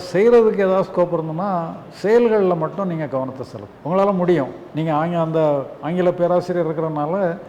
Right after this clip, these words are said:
அர்த்தம் சொல்ல முடியும். அதே மாதிரி நீங்க என்ன துறையில நீங்க க-, எஃபிஷியன்ட்டா இருக்கிறீங்களோ, அந்த துறை சார்ந்த வேலையை நீங்களால அந்த எஃபிஷியன்ட்டா செய்ய முடியும். அதை மட்டும் செய்யுங்க.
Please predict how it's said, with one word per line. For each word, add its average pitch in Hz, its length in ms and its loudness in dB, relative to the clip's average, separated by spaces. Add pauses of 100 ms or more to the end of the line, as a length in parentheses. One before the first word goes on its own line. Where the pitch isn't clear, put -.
(160)
அர்த்தம் 185 320 -2
சொல்ல 165 180 2
முடியும். 143 240 0
அதே 165 120 0
மாதிரி 185 320 -2
நீங்க 175 100 -2
என்ன 180 320 -2 (420)
துறையில 185 320 2
நீங்க 160 500 0
க-, 143 40 -4
எஃபிஷியன்ட்டா 160 720 0
இருக்கிறீங்களோ, 147 600 -2 (160)
அந்த 151 180 -2
துறை 160 320 0
சார்ந்த 190 360 2
வேலையை 202 420 0
நீங்களால 196 200 0
அந்த 190 220 -2
எஃபிஷியன்ட்டா 185 560 -2
செய்ய 175 220 -2
முடியும். 117 460 -10 (180)
அதை 202 200 -2
மட்டும் 202 340 -2
செய்யுங்க. 123 300 -2